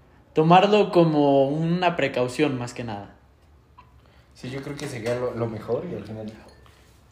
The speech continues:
Speaker 2: el punto es que, pues, la vida es tan inesperada que nunca sabes qué te espera, ¿no?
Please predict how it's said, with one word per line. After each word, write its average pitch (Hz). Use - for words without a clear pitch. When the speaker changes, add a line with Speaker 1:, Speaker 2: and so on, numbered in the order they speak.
Speaker 2:
el 120
punto 143
es 151
que, 123
pues, -
la 127
vida 175
es 202
tan 190
inesperada 151
que 147
nunca 143
sabes 160
qué -
te 147
espera, 160
¿no? 110